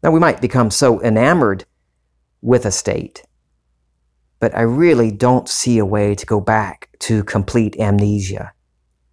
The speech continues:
completely forgetting, once you've had this,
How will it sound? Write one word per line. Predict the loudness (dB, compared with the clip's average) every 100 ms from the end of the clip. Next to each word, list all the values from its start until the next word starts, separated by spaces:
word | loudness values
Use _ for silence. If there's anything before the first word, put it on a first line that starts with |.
| _ _
completely | -6 -2 0 0 -4
forgetting, | -6 -2 -2 -2 -8 -18 _ _ _ _ _
once | 0 0 -2
you've | -6
had | -2 0 -2 -2
this, | -4 -4 -6